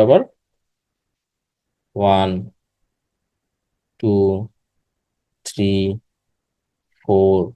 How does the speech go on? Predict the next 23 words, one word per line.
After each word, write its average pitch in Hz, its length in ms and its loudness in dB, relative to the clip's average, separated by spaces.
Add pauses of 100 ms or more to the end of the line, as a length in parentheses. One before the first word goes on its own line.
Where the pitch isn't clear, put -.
(400)
and 196 140 0 (340)
ফাইভ। 87 200 -2 (560)
So, 143 60 2 (1040)
এখানেও 160 320 2 (100)
আমরা 139 180 2 (160)
কাউন্টার 131 380 2
ট্রেন্ড 196 180 2 (100)
দেখতে 120 280 -4
পারি। 78 160 -2 (800)
এটা 131 220 4
মূলত 151 200 4 (140)
হয় 143 260 6
হচ্ছে - 280 -2 (360)
যেদিকে 160 360 4 (100)
ট্রেন্ডটা 127 380 4 (140)
আছে 92 220 0 (580)
সেই 139 200 4 (140)
ট্রেন্ডের 127 420 2 (440)
সাপেক্ষে 120 520 2
যে 135 140 2
ট্রেন্ডটা 120 380 2
হয়, 160 160 6 (800)
সেই 127 120 6